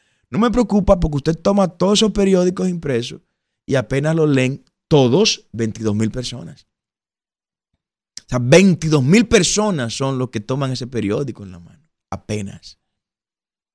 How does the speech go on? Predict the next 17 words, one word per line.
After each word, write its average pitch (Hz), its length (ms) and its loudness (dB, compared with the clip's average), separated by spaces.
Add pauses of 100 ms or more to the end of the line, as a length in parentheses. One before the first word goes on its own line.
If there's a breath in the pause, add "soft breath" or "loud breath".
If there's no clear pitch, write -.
Que 190 120 -2
veintidós 151 340 0
mil 139 160 -2
personas 185 500 -2
es - 60 -8
un 131 160 -12
tweet 127 340 -4 (1300)
que 117 120 -8
suba 117 340 -4
uno 107 260 -2
en 104 120 -8
una 104 200 -8
hora. 156 300 -10 (1400)
Ya 104 300 -8
lo 107 100 -10
han 95 120 -12
visto 107 460 -8